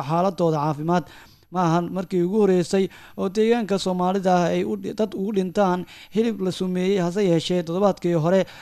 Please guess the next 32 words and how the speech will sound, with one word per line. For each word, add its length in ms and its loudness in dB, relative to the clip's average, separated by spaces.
ayay 380 2
ahayd 300 0
kadib 320 -4
markii 500 0
ay 180 -2
dadku 460 -4
ay 340 -2
ku 120 -14
cusbo-, 400 -4
ama 180 -6
ku 160 -8
sumoobeen 540 2
hilib 300 -2
geel 380 4
oo 140 2
ay 320 -2
su-, 180 -14
ama 240 -4
hilib 240 -6
geel 260 4
oo 120 0
ay 220 0
cuneen, 420 -2
ka 240 2
oo 240 0
ahaa 320 2
hilib 240 -4
geel 240 -2
la 80 -2
sumeeyey. 420 -2
Dhanka 240 -2
kalena, 360 2